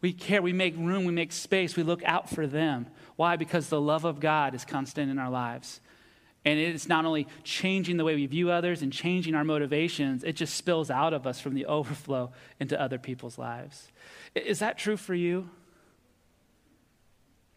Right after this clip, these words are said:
Is the love of God welling up in you so much right now that it's just spilling over and people go, "Man, there's something satisfied in you. I see you serving everybody else and you're never concerned about yourself."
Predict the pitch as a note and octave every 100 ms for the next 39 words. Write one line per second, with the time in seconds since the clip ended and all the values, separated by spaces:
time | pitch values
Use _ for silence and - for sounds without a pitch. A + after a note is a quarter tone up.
0 | _ _ _ _ _ - - A3 - A3
1 | F3+ G3 A3 A3 F#3+ F#3 F#3 E3 F#3+ G#3+
2 | G3 G3 F#3+ F#3 - F#3+ G3 G3 F#3+ F#3
3 | F3 D#3+ D#3 D#3+ E3 D3+ - - F#3 G3
4 | F3+ F3 E3 F3+ F3+ D#3 D#3 F#3 G3 -
5 | A3+ F#3+ - G3 G3 - F#3 F#3 E3 -
6 | - F3 A#3+ A3+ - G#3+ G#3 G3+ F#3+ G3
7 | G#3 - F#3 F3+ G#3+ G#3+ G3 G#3 G#3 F#3
8 | F3 D3+ G#3 G3